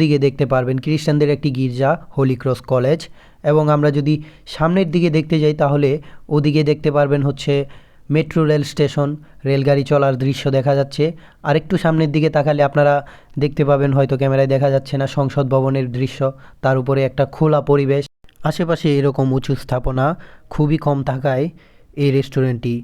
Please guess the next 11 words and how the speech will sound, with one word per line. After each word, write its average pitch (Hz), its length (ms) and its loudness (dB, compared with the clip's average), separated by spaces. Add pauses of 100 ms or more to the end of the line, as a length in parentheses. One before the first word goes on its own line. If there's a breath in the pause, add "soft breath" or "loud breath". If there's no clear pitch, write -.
(460 soft breath)
অসম্ভব 156 380 0 (100)
সুন্দরভাবে 123 540 -2 (160)
ফুটে 147 320 -2
উঠেছে। 110 340 -6 (440)
রেস্টুরেন্টের 190 560 2
লোকেশনটা 175 480 0
বলতে 143 280 0
গেলে, 147 160 2 (160)
এটা 143 140 0
হচ্ছে 143 180 -2
রাজধানী 143 360 2